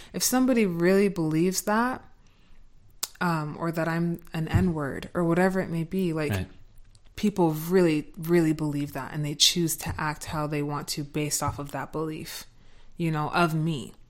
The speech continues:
Speaker 1: Regardless if I have the chance to say, "Hello, hi, how are you? I'm a nice person, I promise." That may not be the opportunity I get to have.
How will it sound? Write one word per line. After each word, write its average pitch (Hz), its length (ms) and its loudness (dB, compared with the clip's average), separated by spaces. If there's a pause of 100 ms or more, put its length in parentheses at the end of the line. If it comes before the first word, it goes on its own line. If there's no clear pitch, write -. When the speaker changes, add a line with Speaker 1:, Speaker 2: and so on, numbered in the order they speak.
(160)
Speaker 1:
Regardless 185 440 4
if 180 80 0
I 175 80 6
have 175 180 6
the 165 80 -2
chance 170 400 2
to 165 60 -2
say, 160 280 0
"Hello, 160 380 2
hi, 156 300 2
how 151 220 -2
are 143 160 2
you? 139 340 -4 (340)
I'm 160 180 2
a 156 40 2
nice 156 260 0
person, 147 600 -2 (180)
I 151 60 -4
promise." 151 840 -2 (680)
That 180 320 4 (220)
may 170 280 2
not 156 260 0
be 160 120 0
the 151 100 -2
opportunity 147 540 -4
I 143 80 -6
get 139 180 -10
to 151 100 -10
have. - 460 -10